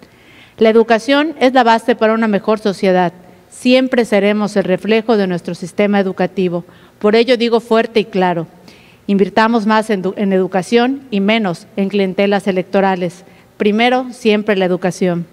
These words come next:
Temas como el medio ambiente definitivamente no son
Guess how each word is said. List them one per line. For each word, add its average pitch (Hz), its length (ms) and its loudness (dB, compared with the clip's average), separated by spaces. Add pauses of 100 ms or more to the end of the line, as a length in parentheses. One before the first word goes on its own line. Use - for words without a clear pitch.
(760)
Temas 277 300 2
como 220 200 0
el 214 60 0
medio 247 260 4
ambiente 240 440 2
definitivamente 214 960 0 (180)
no 233 200 2
son 226 460 -2